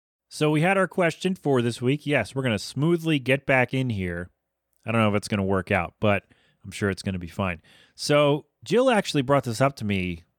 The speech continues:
last week or two weeks ago. She said, "Hey, who's on your Philly sports Mount Rushmore?" And she said, because often you have, like, a national Mount Rushmore for athletes. But has anyone really done, I mean, I'm sure they do, but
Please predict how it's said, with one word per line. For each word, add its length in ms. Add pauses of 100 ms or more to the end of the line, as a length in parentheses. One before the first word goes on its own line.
(520)
last 320
week 180
or 60
two 180
weeks 260
ago. 340 (340)
She 160
said, 120
"Hey, 160
who's 180
on 120
your 120
Philly 340
sports 460
Mount 300
Rushmore?" 460 (560)
And 120
she 100
said, 240
because 560 (320)
often 300
you 100
have, 180
like, 140
a 80
national 800 (580)
Mount 220
Rushmore 380
for 160
athletes. 680 (400)
But 120
has 100
anyone 420
really 260
done, 440
I 40
mean, 140
I'm 100
sure 180
they 100
do, 300 (340)
but 260